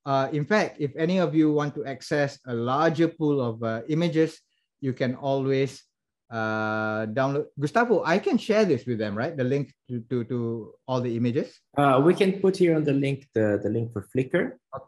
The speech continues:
Speaker 1: Okay,
Speaker 2: But,
Speaker 1: great.
Speaker 2: uh, as you said, for the future, we're going to have a library of images that the N O Cs will be able to use.
Speaker 1: Okay.
Speaker 2: But
Speaker 1: So I'm
Speaker 2: for
Speaker 1: gonna
Speaker 2: now,
Speaker 1: put
Speaker 2: uh, we can, we can share the Flickr now.
Speaker 1: Okay,
Speaker 2: Yeah,
Speaker 1: so
Speaker 2: sh-
Speaker 1: you're, you're, you're gonna paste it on the chat, yeah?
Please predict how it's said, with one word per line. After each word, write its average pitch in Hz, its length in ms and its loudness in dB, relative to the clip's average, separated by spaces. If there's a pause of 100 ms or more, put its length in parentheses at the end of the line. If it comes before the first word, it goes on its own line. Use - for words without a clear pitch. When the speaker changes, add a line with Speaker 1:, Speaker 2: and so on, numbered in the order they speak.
(320)
Speaker 1:
Okay, 110 160 0
Speaker 2:
But, 110 80 2
Speaker 1:
great. 113 260 -4
Speaker 2:
uh, 107 320 2
as 123 240 2
you 131 80 0
said, 139 540 -2
for 117 100 0
the 113 100 0
future, 120 360 -6
we're 117 100 0
going 104 360 0
to 95 120 -4
have 98 160 -4
a 92 60 0
library 95 440 0
of 80 140 -4
images 82 460 -8
that - 140 -6
the 82 100 2
N 82 100 0
O - 20 0
Cs 85 300 -6
will 87 140 -6
be 82 140 -2
able 82 220 -10
to 85 80 -6
use. 82 440 -4 (100)
Speaker 1:
Okay. 90 280 -20 (520)
Speaker 2:
But 101 140 -4
Speaker 1:
So - 40 -12
I'm 123 60 -4
Speaker 2:
for 95 100 4
Speaker 1:
gonna 95 60 4
Speaker 2:
now, 92 260 2
Speaker 1:
put 78 120 -2
Speaker 2:
uh, 76 140 -6
we 82 140 -4
can, 85 320 -2
we 82 280 -8
can 85 120 -4
share 82 220 -4
the 78 120 -6
Flickr 76 380 -8
now. 80 220 -8 (640)
Speaker 1:
Okay, 117 140 -4
Speaker 2:
Yeah, 117 180 2
Speaker 1:
so 127 180 0
Speaker 2:
sh- 123 40 -2
Speaker 1:
you're, 135 160 -4
you're, 151 280 -6
you're 160 140 2
gonna 156 140 0
paste 156 280 0
it 147 40 0
on 127 160 -2
the 123 180 0
chat, 117 300 -6
yeah? 117 160 -8